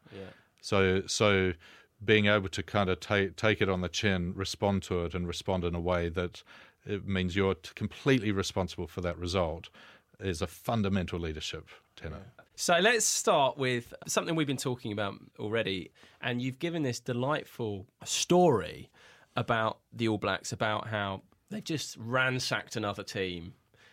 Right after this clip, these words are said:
Speaker 1: Everyone's lauding them, but the players themselves, they've got their, the dustpan and brush or the broom, <laughs> and they are cleaning up after themselves.
Speaker 2: Uh, well, uh, well, exactly. You know, it wasn't what I expected to see from the sort of imperious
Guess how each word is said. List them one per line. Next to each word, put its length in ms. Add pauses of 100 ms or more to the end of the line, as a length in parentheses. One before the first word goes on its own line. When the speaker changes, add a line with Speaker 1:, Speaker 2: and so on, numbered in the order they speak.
(200)
Speaker 1:
Everyone's 1000
lauding 540
them, 320 (220)
but 140
the 80
players 540
themselves, 760 (200)
they've 140
got 180
their, 300
the 80
dustpan 460
and 100
brush 320
or 100
the 100
broom, 420 (160)
<laughs> 200
and 160
they 240
are 380 (220)
cleaning 260
up 160
after 200
themselves. 440 (600)
Speaker 2:
Uh, 60
well, 300
uh, 40
well, 200
exactly. 440
You 80
know, 100
it 60
wasn't 260
what 160
I 80
expected 400
to 80
see 240
from 180
the 80
sort 200
of 20
imperious 720